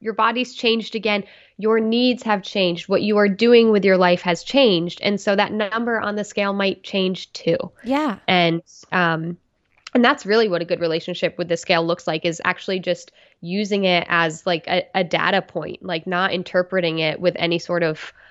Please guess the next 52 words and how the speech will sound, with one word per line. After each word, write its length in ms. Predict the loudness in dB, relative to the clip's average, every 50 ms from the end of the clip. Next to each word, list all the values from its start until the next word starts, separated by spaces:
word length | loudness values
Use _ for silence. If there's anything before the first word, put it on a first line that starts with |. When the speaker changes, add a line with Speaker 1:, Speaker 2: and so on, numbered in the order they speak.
| _ _ -2
Speaker 1:
emotion 640 | 0 2 4 4 4 4 2 2 2 2 2 0 -2 -2
at 180 | 0 0 0 0
all, 340 | -2 -2 -2 0 0 0 0
but 260 | 2 0 -2 -2 -2
really 280 | -2 -2 0 0 0 0
just 380 | 0 -2 -4 -4 -6 -12 -12 -8 -4
a, 160 | -4 -4 -4 -2
a 100 | -4 -4
data 300 | -2 -2 -2 -2 -2 -2
point 320 | -4 -4 -4 -6 -6 -4 -6
of 80 | -8
saying, 220 | -6 -4 -4 -4 -2
"Well, 100 | -4 -2
that's 240 | -2 -2 -4 -4 -6
the 100 | -6 -4
number, 580 | -2 -2 -2 -2 0 0 0 0 -2 -2 -6 _ _ _ _ _
you 100 | -2 0 4
know, 380 | 4 6 6 6 4 2 0 -4 -4
that 280 | 0 2 2 2 2 2
I 140 | 2 2 2
weighed 280 | 2 0 0 2 2 0
at 120 | 0 -2
this 140 | -2 -6 -6
time 180 | -4 -4 -4 -2
in 80 | -2 -2
my 120 | -2 0
life, 280 | 0 0 0 0 -2 -2
and 100 | -2 0
this 140 | 0 -2 -2
is 100 | -4 -2
the 80 | 0 2
number 220 | 2 4 4 4
at 120 | 2 2 2
this 180 | 0 -2 -2
time," 380 | -2 0 2 2 4 4 4 4
and, 200 | 2 2 0 -4 -6 -12 -20 _ _ -4
and 100 | 0 0
it 320 | 0 0 -2 -16 -14 -6 -2
doesn't 240 | -2 -2 -2 -2 -2
have 220 | 0 0 0 0
to 100 | -2 -4
really 180 | -2 0 -2 -2
hold 340 | -2 -2 -2 -2 0 0 -2
any 180 | 0 0 2
other 140 | 2 2 2
meaning 300 | 0 0 0 0 0 0
besides 360 | 0 2 2 2 2 2 2
that. 300 | 0 0 0 0 -4 -8 -14 _ _ _ _ _ _ -12
Speaker 2:
Yeah, 440 | -8 -6 -4 -4 -4 -4 -6 -8 -14 _ _ _ _ -14
I 80 | -12 -8
love 280 | -6 -4 -6 -6 -6
that. 280 | -8 -10 -8 -10 -10